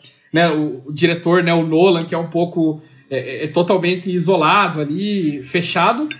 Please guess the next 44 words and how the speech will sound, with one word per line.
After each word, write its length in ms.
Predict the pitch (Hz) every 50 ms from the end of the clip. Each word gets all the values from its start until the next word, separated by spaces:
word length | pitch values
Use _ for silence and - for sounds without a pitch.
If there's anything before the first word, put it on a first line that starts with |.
| - - -
Eu 140 | 185 185
vejo 240 | 170 196 208 214 254 254
o 40 |
próprio 300 | - 240 233 233 233 285
Tarantino, 560 | 285 302 277 320 381 381 - - 359 349 277 208
cara. 200 | - 185 170 170
O 20 |
Tarantino, 480 | - 185 185 196 185 - - 208 220 247
tipo, 160 | - - -
ficou 260 | - 269 - - 269
de 120 | 240 285
cara 260 | 294 - 311 - 254 247
quando 160 | - 277 269
os 100 | 285 -
caras 280 | - 277 269 277 277
falaram 320 | - 285 247 240 247 269 254
que 140 | - 254 254
ia 200 | 262 269 269 269 - - - -
disponibilizar 800 | - - - - 226 220 233 202 233 240 208 170 208 202 226 233
o 100 | 226 185
Hateful 420 | 185 202 202 - - - 240 214 196
Eight 220 | 196 202 - 254
em 40 | 247
celular. 380 | 240 - 269 277 302 285 262 233
Ele 100 | 190 180
falou 160 | 196 196 175
assim, 100 | 190 208
"Cara, 380 | 196 254 262 220 160 139 - - _ _ _ -
eu 120 | 202 208 208
não 200 | 208 226 294 -
quero 280 | - - 269 262 277 -
que 80 | - 311
as 80 | 302
pessoas 420 | - 320 - - 277 254 277 302 254
vejam 320 | 208 233 233 240 240 294 277
o 20 | 269
meu 160 | 269 262 254
filme 400 | - - - 226 233 233 269 285
numa 240 | 277 302 294 311 330
tela 260 | 330 320 262 247 254 247
de 60 | -
celular", 420 | 311 294 311 349 466 494 415 269 -
tá 80 | 185
ligado? 420 | 147 143 143 147 160 165 170 170